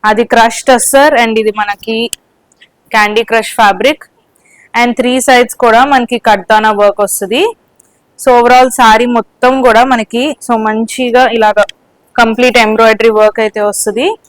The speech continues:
So మంచి కాక్టైల్ ఎడిషన్ శారీ, అస్సలు మిస్ చేసుకోవద్దు. ఇప్పుడున్న వెడ్డింగ్ సీజన్ కి, హల్దీస్ కి, సంగీత్ కి, so ఇలా డిఫరెంట్ అకేషన్స్ కి పార్టీ వేర్ గా చాలా బాగుంటాయి. బర్త్‌డే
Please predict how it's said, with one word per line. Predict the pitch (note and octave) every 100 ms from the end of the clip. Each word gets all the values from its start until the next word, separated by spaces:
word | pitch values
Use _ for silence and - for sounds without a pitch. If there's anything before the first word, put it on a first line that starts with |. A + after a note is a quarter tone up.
| _ _ _ _ _ _ _ _ _
So | - A3+
మంచి | A3 A3+ A3+ A#3+
కాక్టైల్ | A3+ G#3+ A#3+ A#3+
ఎడిషన్ | A3 G#3+ A#3 A3+
శారీ, | A3+ G#3 A#3 C4+
అస్సలు | G#3+ - B3+ A#3+
మిస్ | A3+ A3 -
చేసుకోవద్దు. | A3 A3 A3 G3+ G#3 D4 B3+
ఇప్పుడున్న | - A#3+ A#3 B3 A3+
వెడ్డింగ్ | G3+ A#3 A#3+
సీజన్ | A#3 A3+ A3 A3
కి, | B3+ A#3
హల్దీస్ | G3+ G#3 A#3 A3 -
కి, | A#3 G#3+
సంగీత్ | G#3+ G#3 A3 A#3 - -
కి, | A3+ A3+ _ _ _ -
so | D4
ఇలా | D4 B3+
డిఫరెంట్ | C4 C#4 C#4 C4
అకేషన్స్ | A#3+ C4 A#3 B3+ A#3 -
కి | C4
పార్టీ | A3+ G#3+ A#3+ A#3
వేర్ | A3 A3
గా | B3+ A#3
చాలా | G3+ G#3 A3
బాగుంటాయి. | G#3+ G#3 G#3 B3 G#3
బర్త్‌డే | G#3 A3